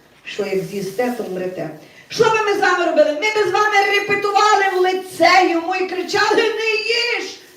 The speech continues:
Не їж! Не би ти це не зробив!" І як ви думаєте, він би сказав: "Ні, не буду їсти"? А як ви думаєте, він би нас послухався? Відповідайте щось. Не послухався би. А знаєте чому?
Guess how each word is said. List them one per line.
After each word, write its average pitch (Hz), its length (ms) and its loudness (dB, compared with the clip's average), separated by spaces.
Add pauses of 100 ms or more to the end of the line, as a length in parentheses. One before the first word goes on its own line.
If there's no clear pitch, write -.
(140)
Не 427 220 -4 (400)
їж! - 260 -8 (240)
Не 403 160 -8
би 427 100 -4
ти 453 180 -4
це 440 140 0
не 381 120 0
зробив!" 403 460 0 (200)
І 320 60 -6
як 339 160 -2
ви 359 60 -6
думаєте, 294 300 -10
він 294 100 -8
би - 80 -12
сказав: 320 260 -14 (120)
"Ні, 415 140 -4
не - 120 -8
буду 359 220 -8
їсти"? 359 360 -12 (420)
А 339 60 -12
як 427 280 -8
ви 320 60 -8
думаєте, 302 380 -8
він 403 80 -8
би 403 60 -8
нас 392 140 -4 (120)
послухався? 381 800 -6 (420)
Відповідайте 349 640 -8
щось. 156 180 -16 (1120)
Не 240 120 -6
послухався 220 1000 -8
би. 98 120 -16 (520)
А 247 140 -8
знаєте 330 360 -8
чому? 240 580 -10